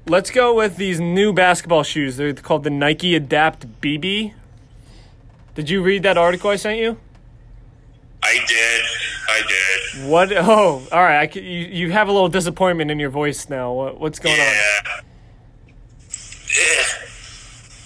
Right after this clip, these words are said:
Speaker 2: Unless you're wearing, I, I have a nice pair of UGG slippers. They require no laces. I slip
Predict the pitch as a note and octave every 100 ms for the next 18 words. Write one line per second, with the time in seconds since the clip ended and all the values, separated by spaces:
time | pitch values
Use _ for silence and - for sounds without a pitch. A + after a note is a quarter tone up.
0 | - - - - - G#3+ - A3+ D3+ D3+
1 | C3+ B2 - C3 E3 D#3 - - - -
2 | - - E3 G3 C#3 C3+ C3+ - B2 G#2+
3 | - G#2+ - - - - - - C#3 C3+
4 | B2+ A#2 A2 A#2 B2+ B2 A2 - G#2+ -
5 | -